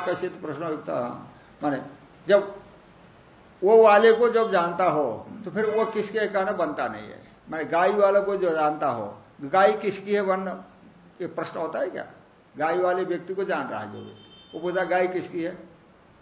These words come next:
तो ये प्रश्न तो गलत हो जाएगा, निरर्थक है। इसी प्रकार ये अविद्या वाले को यदि जानते हो, तो अविद्या किसकी, प्रश्न गलत है, अविद्या उसी की है।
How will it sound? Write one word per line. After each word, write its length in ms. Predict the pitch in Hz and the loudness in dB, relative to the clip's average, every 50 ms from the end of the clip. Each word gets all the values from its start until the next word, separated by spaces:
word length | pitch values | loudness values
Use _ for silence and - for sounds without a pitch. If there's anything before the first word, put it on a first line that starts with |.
| _ _ _ _ _ _ _ _ _ _ _ - _ _ _ _ _ _ | _ _ _ _ _ _ _ _ _ _ _ -20 _ _ _ _ _ _
तो 80 | - 120 | -14 -12
ये 100 | 123 135 | -10 -10
प्रश्न 320 | 135 - - - 156 165 | -10 -10 -12 -12 -12 -12
तो 80 | 160 156 | -12 -8
गलत 220 | 160 170 180 175 - | -8 -8 -6 -6 -8
हो 100 | 147 123 | -8 -8
जाएगा, 200 | 123 139 123 - | -8 -8 -8 -8
निरर्थक 400 | 123 143 151 147 143 165 151 - | -6 -8 -8 -8 -8 -10 -10 -10
है। 100 | 131 - - | -10 -10 -10
इसी 180 | - 151 202 | -8 -8 -6
प्रकार 320 | - 208 190 202 190 185 185 | -6 -6 -4 -2 -2 0 0
ये 180 | 180 180 180 - | 0 -2 -2 -4
अविद्या 440 | - 151 151 170 165 165 208 220 | -4 -4 -4 -4 -2 0 0 2
वाले 280 | 185 185 185 180 190 190 | 2 4 2 2 2 0
को 100 | 190 190 | 0 -2
यदि 160 | 180 170 170 | -2 -4 -4
जानते 340 | 160 156 139 143 143 139 139 | -2 -2 -2 -2 -4 -4 -4
हो, 160 | 127 131 - 123 120 - - - - - - _ _ _ - - - - _ _ _ - | -4 -2 -2 -4 -4 -8 -12 -18 -20 -20 -20 _ _ _ -20 -20 -20 -20 _ _ _ -10
तो 60 | 143 | -8
अविद्या 400 | 143 151 147 147 165 165 190 185 | -6 -6 -4 -4 -2 0 0 -2
किसकी, 360 | 180 185 185 170 - - 190 | 0 -2 -6 -8 -6 -6 -6
प्रश्न 640 | 185 190 - 185 - - - - 180 165 156 196 202 | -6 -6 -8 -10 -12 -12 -12 -8 -8 -8 -8 -8 -8
गलत 280 | 180 196 202 226 208 226 | -6 -6 -6 -6 -6 -8
है, 80 | - - - - - - - - _ _ _ _ _ _ _ _ _ _ _ _ _ | -10 -12 -16 -20 -20 -20 -20 -20 _ _ _ _ _ _ _ _ _ _ _ _ _
अविद्या 300 | - 123 123 143 151 180 | -12 -8 -8 -2 0 0
उसी 260 | 175 175 165 175 220 220 | 0 0 -2 -4 -8 -8
की 120 | 208 214 | -6 -6
है। 140 | 202 202 202 | -8 -8 -10